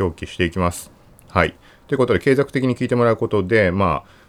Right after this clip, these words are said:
どう設定した時にどんな音で聞こえるか、はい。環境がこういう状態、状況とかも含めて、まあ、できるだけわかるように書いていければなと思うので、はい。また近いうち配信するんで、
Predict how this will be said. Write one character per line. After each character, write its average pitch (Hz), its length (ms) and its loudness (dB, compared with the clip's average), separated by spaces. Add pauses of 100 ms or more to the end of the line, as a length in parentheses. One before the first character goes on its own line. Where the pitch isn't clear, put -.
ど 131 140 4
う 101 40 2
設 90 160 -2
定 82 240 -4
し - 60 -10
た 110 80 0
時 120 160 -2
に 87 100 0
ど 98 100 0
ん 98 120 0
な 76 80 -2
音 71 420 -6
で 78 80 -8
聞 - 80 -16
こ 78 140 -2
え - 20 -2
る 69 80 -10
か、 - 200 -10 (520)
は 76 140 0
い。 - 160 -10
環 95 260 0
境 95 180 0
が 90 100 4
こ 92 180 -2
う 90 60 0
い 87 100 0
う - 20 -4
状 82 160 -2
態、 80 220 -2
状 87 140 -2
況 85 220 -4
と 85 120 -6
か 73 240 -6
も 80 120 -4
含 - 240 -4
め 123 100 0
て、 73 240 -4 (180)
ま 120 120 -2
あ、 - 40 0
で 90 100 0
き - 80 -6
る 101 120 0
だ 101 120 2
け - 80 -4
わ 92 120 4
か 104 100 2
る 85 80 0
よ 78 60 -2
う - 20 -6
に 76 120 -8
書 87 80 0
い 78 60 -2
て 90 80 -10
い - 60 -8
け 85 100 -4
れ 85 80 0
ば 78 80 -4
な 78 120 -6
と 73 100 -8
思 73 100 -10
う 71 40 -10
の 69 80 -10
で、 69 180 -8 (340)
は 82 160 -2
い。 76 120 -6 (640)
ま 110 80 0
た 113 100 2
近 - 260 2
い - 20 8
う 101 80 4
ち - 100 -12
配 78 140 -6
信 78 100 -8
す - 80 -8
る 78 100 -4
ん 73 40 -6
で、 76 180 -4